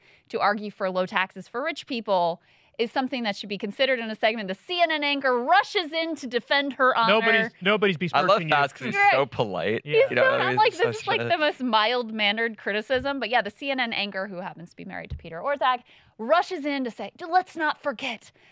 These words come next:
Speaker 1: that Heidi Heitkamp lost her seat because of a vote of conscience." Why is this so uncomfortable to talk about the money that's at stake here and the way that that plays into these politicians' decisions?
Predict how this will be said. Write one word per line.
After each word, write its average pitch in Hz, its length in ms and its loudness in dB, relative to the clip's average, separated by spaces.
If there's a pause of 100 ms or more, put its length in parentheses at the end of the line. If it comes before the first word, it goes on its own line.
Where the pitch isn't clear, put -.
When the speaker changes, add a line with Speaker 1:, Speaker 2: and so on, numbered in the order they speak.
Speaker 1:
that 226 120 0
Heidi 269 400 -2
Heitkamp 262 480 -4
lost 302 500 0
her 277 120 -4
seat - 320 -10
because 220 340 -8
of 214 100 -6
a 220 80 0
vote 233 300 2
of 214 140 -4
conscience." 202 640 -4 (460)
Why 262 300 0 (180)
is - 60 -20
this 302 220 -16
so 262 220 -4
uncomfortable 214 760 -8
to 196 120 -12
talk - 340 -2
about 180 240 -6
the 170 80 -14
money 226 600 -4 (220)
that's 196 200 -4
at - 140 -12
stake 226 420 -4
here 165 420 -8
and 170 360 -4
the 180 100 -2
way 196 300 -2
that 185 160 -8
that - 200 -2
plays 180 300 -6
into 175 220 -12
these 156 160 -14
politicians' - 640 -14
decisions? - 640 -20